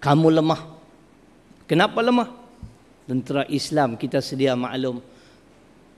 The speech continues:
jumlahnya tiga ratus tiga belas. Berbanding dengan musyrikin seribu orang.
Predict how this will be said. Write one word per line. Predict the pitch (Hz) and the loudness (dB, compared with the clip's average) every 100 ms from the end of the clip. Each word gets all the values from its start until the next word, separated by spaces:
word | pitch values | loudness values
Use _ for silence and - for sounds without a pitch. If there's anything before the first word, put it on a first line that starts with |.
| _ _ 165 | _ _ -4
jumlahnya | 135 147 156 147 - 127 123 123 - | 0 2 4 2 0 -4 -4 -6 -10
tiga | 139 127 127 | -8 -4 0
ratus | 120 123 - 135 - | 0 -2 -6 -8 -8
tiga | - 143 113 | -12 -6 -4
belas. | 104 110 - - - - _ _ _ _ _ _ _ - - - | -4 -8 -10 -14 -16 -20 _ _ _ _ _ _ _ -20 -20 -4
Berbanding | 131 139 123 143 147 165 | 0 2 4 4 4 4
dengan | 151 139 131 135 - | 4 4 2 -2 -4
musyrikin | 147 139 131 139 135 151 135 - | -4 -2 -2 -2 0 -2 -2 -4
seribu | - 135 135 131 127 | -6 0 0 2 -2
orang. | - 120 | -4 -6